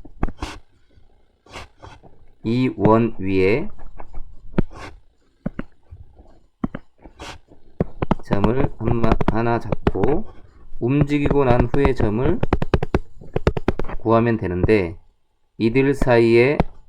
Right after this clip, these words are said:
관계식이 원점에 대해서 대칭 이동이라는 것은 원래의 점의 X좌표 에프오와 Y좌표 에프오를 달리하는 것이므로 결국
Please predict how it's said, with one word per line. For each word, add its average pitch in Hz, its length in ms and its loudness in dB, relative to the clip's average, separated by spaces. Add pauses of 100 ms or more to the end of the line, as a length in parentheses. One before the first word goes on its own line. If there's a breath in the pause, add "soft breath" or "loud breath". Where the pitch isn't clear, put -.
(120)
관계식이 101 1200 -2 (1160 soft breath)
원점에 139 500 4
대해서 120 760 4
대칭 110 540 -2
이동이라는 95 760 -2
것은 135 460 -4
원래의 107 500 4
점의 117 760 -2 (1500)
X좌표 - 560 0
에프오와 104 720 0 (520)
Y좌표 104 560 2 (240)
에프오를 98 480 0
달리하는 104 540 -2
것이므로 95 640 -4 (760 loud breath)
결국 117 400 0